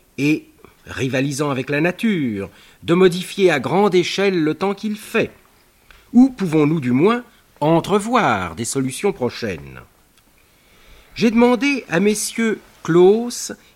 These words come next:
et Fassi, ingénieurs en chef de la météorologie nationale, de venir débattre aujourd'hui de cette passionnante question.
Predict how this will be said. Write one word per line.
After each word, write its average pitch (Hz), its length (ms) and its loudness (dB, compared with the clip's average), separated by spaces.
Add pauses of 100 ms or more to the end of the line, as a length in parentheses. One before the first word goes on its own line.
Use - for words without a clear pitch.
et 131 220 -2
Fassi, - 640 -6 (640)
ingénieurs 147 460 0
en 139 100 -2
chef 139 320 -4
de 120 80 -4
la 113 140 -2
météorologie 123 600 -2
nationale, 202 760 -4 (880)
de 165 100 2
venir 247 300 2
débattre 151 640 0
aujourd'hui 170 800 -2
de 147 120 -4
cette 233 240 -6
passionnante 233 560 -2
question. - 460 -12